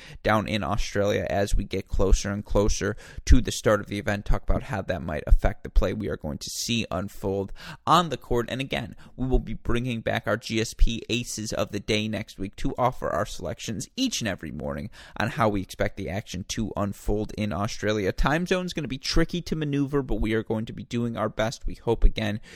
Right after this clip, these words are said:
you will all be following that and you will be listening to that podcast, this podcast, our Cracked Interviews podcast, and all of the stuff we are doing here at Cracked Racquets. I will ask, as always, because I know it helps our formulas, it helps super producer Daniel Westoff sleep well at night. If you all like, rate, subscribe, review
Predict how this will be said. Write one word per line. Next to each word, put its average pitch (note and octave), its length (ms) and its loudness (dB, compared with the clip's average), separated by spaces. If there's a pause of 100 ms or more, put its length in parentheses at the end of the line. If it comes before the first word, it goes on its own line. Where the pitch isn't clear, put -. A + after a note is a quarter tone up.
(120)
you - 120 -4
will G2+ 80 0
all G#2 200 6
be G#2+ 120 2
following A2 540 0
that G#2 280 -2
and G2 180 -8
you G2 100 -8
will F#2+ 80 -8
be F#2 140 -10
listening G#2 420 -2
to - 140 -6
that G2 240 0
podcast, G2 520 -4
this G#2 140 -6
podcast, - 500 -2
our F#2+ 80 -8
Cracked - 340 0
Interviews G#2 380 -8
podcast, G2+ 640 4
and C3+ 120 -4
all A3 220 8
of - 80 0
the D3+ 80 -6
stuff - 340 4 (340)
we B2+ 120 8
are A#2 60 8
doing G#2+ 280 -2
here G#2+ 220 0
at G2 220 -2
Cracked G2 280 2
Racquets. G2 300 -4
I G2 40 2
will G2 160 0
ask, F2 280 -2
as - 140 -4
always, G#2 280 0
because - 240 2
I - 80 0
know G#2+ 300 -4 (220)
it - 100 -6
helps - 280 -4
our E2 120 0
formulas, A#2 560 -4
it G#2 100 -8
helps - 240 -6
super - 220 -6
producer - 500 -6
Daniel G2+ 260 -4
Westoff G2+ 360 -2
sleep - 300 -6
well G#2 200 2
at D#2 100 -2
night. G2+ 300 -4
If C#3 220 0
you A#2+ 140 -4
all G#2+ 200 4
like, G#2+ 360 -2
rate, G#2 220 -6
subscribe, - 480 0
review G#2+ 360 2